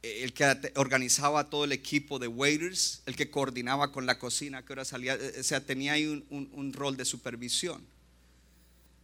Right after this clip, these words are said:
Y cuando yo le dije a mi ex jefe que yo me iba, y él sabía que yo era cristiano y que quería servir a Dios y que yo predicaba todos los domingos, etcétera,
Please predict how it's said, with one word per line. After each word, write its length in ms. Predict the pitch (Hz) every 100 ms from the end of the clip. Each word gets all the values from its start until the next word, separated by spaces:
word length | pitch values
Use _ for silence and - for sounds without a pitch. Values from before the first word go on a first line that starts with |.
| _ _ _ _ _ _ -
Y 60 | 190
cuando 220 | 208 190
yo 120 | 220
le 100 | 269
dije 280 | 262 226 220
a 160 | 208
mi 240 | 185 175 170 -
ex 200 | 139 -
jefe 600 | - 170 - 127 123 143 - - _ _ - - - - - - - - - - -
que 140 | - 151
yo 100 | 156
me 160 | 175
iba, 400 | 180 175 123 123 - - - - - -
y 80 | 127
él 80 | 135
sabía 360 | 156 151 160
que 120 | 151 131
yo 80 |
era 120 | 131 135
cristiano 500 | 135 - 151 151 160
y 40 |
que 140 | 156
quería 200 | 123 120
servir 300 | 120 131 123
a 80 | 117
Dios 300 | 117 160 165
y 20 |
que 140 | 139 117
yo 100 | 117
predicaba 500 | 127 120 120 120 120
todos 220 | 120 120
los 100 | 117
domingos, 540 | 117 123 165 170 156
etcétera, 460 | 131 120 147 139 131